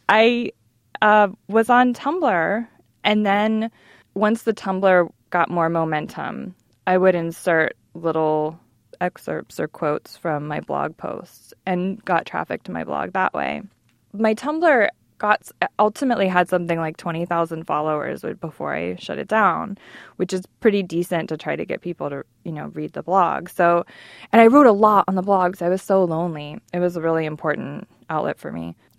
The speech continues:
That was the majority of my writing. But through that, I guess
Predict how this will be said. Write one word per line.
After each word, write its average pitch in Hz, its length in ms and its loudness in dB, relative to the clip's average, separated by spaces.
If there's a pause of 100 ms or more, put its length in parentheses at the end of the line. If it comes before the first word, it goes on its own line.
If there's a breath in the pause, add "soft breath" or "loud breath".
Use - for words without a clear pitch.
(120)
That 226 260 4 (240)
was 208 180 2
the 185 80 -2
majority 175 300 2
of 165 60 -2
my 160 120 -4
writing. 170 540 -4
But 190 180 0 (160)
through 330 240 0
that, 165 460 2
I 170 100 -2
guess 165 360 -2